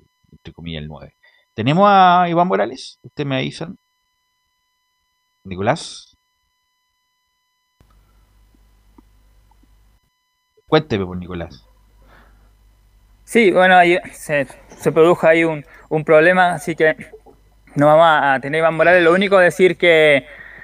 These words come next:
Speaker 2: que fue destacado, por supuesto, por el técnico Gustavo Quinteros. Así que vamos a pasar de inmediato nomás a escuchar a Gustavo Quinteros, que tiene mucho para decir el tema de los juveniles, el mismo Morales, también el, el rendimiento que está en el equipo. Así que <clears throat> pasamos a escuchar entonces al ex técnico de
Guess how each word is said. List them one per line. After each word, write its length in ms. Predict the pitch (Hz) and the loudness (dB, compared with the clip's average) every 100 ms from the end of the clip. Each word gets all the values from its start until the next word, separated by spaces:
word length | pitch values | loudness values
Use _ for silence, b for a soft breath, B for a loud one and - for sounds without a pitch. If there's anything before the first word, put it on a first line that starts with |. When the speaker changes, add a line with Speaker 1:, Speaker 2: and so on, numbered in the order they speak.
| B B B B _ - _ _ | B B B B _ -20 _ _
Speaker 2:
que 100 | - | -8
fue 140 | - 180 | 0 2
destacado, 380 | 165 147 160 175 | 2 0 0 -2
por 100 | 165 | -4
supuesto, 260 | 175 175 | -4 -4
por 120 | 156 | -4
el 100 | 151 | -4
técnico 360 | 156 170 170 165 | -4 -4 0 0
Gustavo 560 | 151 147 175 175 170 151 | 0 0 0 2 0 -4
Quinteros. 600 | 170 165 226 254 247 - _ _ _ _ _ | -8 -4 0 0 -2 -10 _ _ _ _ _
Así 220 | - 131 185 | -12 -6 0
que 120 | 185 | 2
vamos 280 | 196 196 190 | 2 0 -2
a 60 | |
pasar 280 | 175 175 196 | -6 -4 -4
de 40 | |
inmediato 300 | 185 185 196 | 0 -2 0
nomás 240 | 190 185 190 | -2 -2 -6
a 20 | |
escuchar 320 | - 156 180 | -8 -2 0
a 100 | 175 | 2
Gustavo 380 | 170 151 175 175 | 0 0 0 0
Quinteros, 320 | 165 156 175 | -2 -4 -4
que 120 | 160 147 | -4 -4
tiene 180 | 165 | -2
mucho 380 | 160 233 208 143 - B - | 0 0 2 0 0 B -4
para 160 | 135 | 0
decir 220 | 139 151 135 | 0 2 -2
el 100 | 120 | 2
tema 220 | 156 135 | 2 2
de 40 | |
los 120 | 123 | 0
juveniles, 520 | - 135 151 214 202 165 | 0 0 0 0 0 -2
el 60 | |
mismo 220 | 156 160 151 | -2 0 0
Morales, 460 | 135 190 185 170 | 2 2 0 -2
también 220 | 151 156 | -4 -6
el, 140 | 147 147 | -8 -6
el 360 | 123 120 113 113 | -6 -6 -6 -4
rendimiento 440 | 127 127 151 156 | -2 0 0 -2
que 80 | 147 | -2
está 120 | 156 | -2
en 80 | 151 | 0
el 80 | 147 | -2
equipo. 220 | 170 170 | -2 -4
Así 180 | 160 165 | -4 -2
que 160 | 170 B B B B - | -2 B B B B -6
<clears throat> 140 | 202 | -2
pasamos 260 | 160 196 196 | 0 2 2
a 40 | |
escuchar 280 | 185 180 196 | 0 -2 -4
entonces 440 | 180 196 185 165 | -2 -4 -4 -2
al 120 | 165 175 | -2 -2
ex 100 | - | -2
técnico 340 | 185 175 165 | -2 0 2
de 280 | 156 151 | 4 2